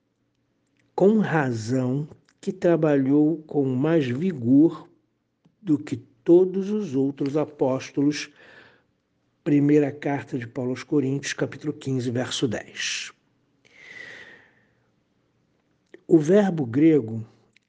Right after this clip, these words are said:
anechein, que significa aqui suportar ou tolerar,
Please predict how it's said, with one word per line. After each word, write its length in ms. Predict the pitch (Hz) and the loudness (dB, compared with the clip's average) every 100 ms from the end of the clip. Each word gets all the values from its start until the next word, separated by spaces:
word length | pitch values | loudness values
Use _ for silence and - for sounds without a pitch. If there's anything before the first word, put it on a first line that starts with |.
| _ | _
anechein, 1080 | - 143 151 175 - - 131 143 165 139 107 - _ _ | -8 -2 2 2 2 0 0 2 2 2 -4 -12 _ _
que 120 | - 143 | -12 -10
significa 1000 | - 135 151 147 123 - 165 156 143 | -6 0 2 2 0 2 2 2 -2
aqui 400 | 127 120 - 143 | -2 -4 2 4
suportar 840 | 131 - 208 - 143 - - 165 135 | 2 0 -2 2 0 0 -2 0 2
ou 120 | 123 | 0
tolerar, 720 | 123 143 120 117 147 123 - | 2 2 2 0 0 -2 -6